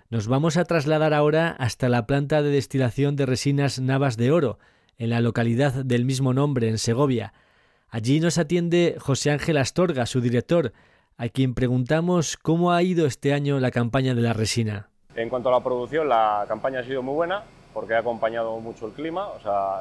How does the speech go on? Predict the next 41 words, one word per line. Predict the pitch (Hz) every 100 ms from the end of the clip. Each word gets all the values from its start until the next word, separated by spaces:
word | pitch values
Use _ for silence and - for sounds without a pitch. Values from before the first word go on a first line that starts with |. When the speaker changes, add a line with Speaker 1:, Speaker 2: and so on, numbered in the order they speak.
| 101
Speaker 2:
hemos | 107 107
tenido | - 113 110 110
una | 113 113 110
climatología | 110 110 110 107 107 113
este | -
año | 123 117 90 - - - - -
que | 110 107 107 101
han | 104
venido | 110 113
las | 107 104
lluvias | 131 120 101 98
en | 95
la, | 95 92 92 92 92 92 92
en | 95
la | 92
época | 101 104 104
perfecta, | 104 98 127 107
cuando | 90 92
tenía | 98 101
que | 104
llover, | 113 147 196 - - - - -
antes | 104 104
de | 98
que | 101
empezara | 101 107 107
la | 104
campaña. | 107 110 151 175 196 -
Luego, | 104 101 104
durante | 104 101 104
el | 101
verano | 107 120 110
sí | 107
que | 107
hemos | 104
tenido | 110 107
alguna | 101 107
tormenta | 101 113 147 147 185 - - - - - -
y, | 123 127 - -
eh, | 104 101 98 98
por | 101
temperatura | 110 101 107 98 123 143